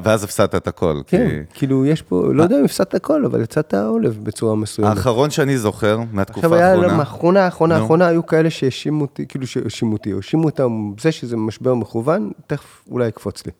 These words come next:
Speaker 1: אוקיי, האחרון שאני זוכר, אחד הקרייסיסים של מותגים הכי גדולים בעולם שאני זוכר מהחודשים האחרונים, היה עם בלנסיאגה. אתה מכיר את
Speaker 2: לא,
Speaker 1: הסיפור?
Speaker 2: שנייה, רגע, זה
Speaker 1: אז
Speaker 2: מקרה בפני עצמו, בוא
Speaker 1: אז,
Speaker 2: נדבר על
Speaker 1: אז
Speaker 2: זה
Speaker 1: אני
Speaker 2: שנייה
Speaker 1: אשמח
Speaker 2: אחת.
Speaker 1: לשמוע את הטייק שלך עליו, אוקיי.
Speaker 2: ו-, אמ,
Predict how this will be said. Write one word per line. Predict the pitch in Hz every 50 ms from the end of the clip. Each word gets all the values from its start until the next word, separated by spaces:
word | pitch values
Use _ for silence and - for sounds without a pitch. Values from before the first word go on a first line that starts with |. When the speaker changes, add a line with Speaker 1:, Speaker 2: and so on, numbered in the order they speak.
| _ _ _ _
Speaker 1:
אוקיי, | - 101 104 - - 92 85 -
האחרון | - 104 101 - - 113 107 139 160
שאני | 139 143 147 113 117 123
זוכר, | 113 110 107 - - 104 95 98 110 127 131 - -
אחד | - - 95 95 92
הקרייסיסים | 90 - - 98 95 92 98 - - 92 87 85 82 - -
של | - - - 92
מותגים | 85 87 87 - - 85 85 98 95
הכי | 87 - -
גדולים | 92 87 98 98 101 92
בעולם | 95 92 90 92 95 92
שאני | - - 90 90
זוכר | 87 87 87 87 92 90
מהחודשים | 87 87 - - 80 78 - 95 90
האחרונים, | 82 - - 87 107 120 110
היה | 95 92 95
עם | 95 87
בלנסיאגה. | 87 82 80 82 - - - 87 87 95 117 117 143 151 165 - _ _ _ _ _ _ _ _ _ _ _
אתה | - 85 82 80 80 80 80 82 82 -
מכיר | 90 107 120
את | 123
Speaker 2:
לא, | 117
Speaker 1:
הסיפור? | 95 90 92 95
Speaker 2:
שנייה, | - 113 117 113 98
רגע, | 90 104 110 90 78 69 73
זה | 78 104 117 120 127 127 123 123 120 117
Speaker 1:
אז | 117
Speaker 2:
מקרה | 117 117 - 131 127
בפני | 120 117 - - 123
עצמו, | 120 -
בוא | - 127
Speaker 1:
אז, | 90 107 113
Speaker 2:
נדבר | 107 110 98 117 127
על | 143
Speaker 1:
אז | 143
Speaker 2:
זה | 139 92
Speaker 1:
אני | 92
Speaker 2:
שנייה | - 123 120
Speaker 1:
אשמח | 120 135
Speaker 2:
אחת. | 156 156
Speaker 1:
לשמוע | 135 - - 131 123
את | -
הטייק | 113 - - 143 165 160
שלך | - - -
עליו, | 180 175 175 185 190 180 131
אוקיי. | 87 92 95 104 - 98
Speaker 2:
ו-, | 117 120 117 117 117 113 113 - - 120 113 110 110 107 107 107 107
אמ, | 104 104 107 104 104 101 101